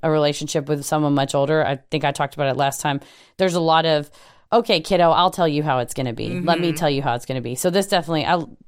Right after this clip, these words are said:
Speaker 1: I, I did not like that, "I've explained that this is how it's gonna be."
Speaker 2: Though police were on the scene, the investigation did not follow protocol, according to both Roland Legg and retired detective Lauren Campbell,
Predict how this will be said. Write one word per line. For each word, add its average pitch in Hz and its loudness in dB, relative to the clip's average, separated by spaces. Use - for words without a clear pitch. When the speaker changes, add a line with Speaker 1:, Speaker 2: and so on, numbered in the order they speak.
Speaker 1:
I, 165 2
I 175 2
did 175 0
not 165 2
like 151 0
that, 139 0
"I've 160 2
explained 139 -4
that 147 -2
this 139 -4
is 135 -6
how 113 -2
it's 123 -6
gonna - -10
be." - -10
Speaker 2:
Though 190 2
police 240 -4
were 285 2
on 254 2
the 240 2
scene, - -6
the 156 -2
investigation 226 0
did 208 -2
not 143 -2
follow 131 -4
protocol, 143 -2
according 160 -2
to 170 -4
both 151 -2
Roland 185 2
Legg 135 -2
and 185 0
retired 175 0
detective 139 -6
Lauren 135 -6
Campbell, 127 -8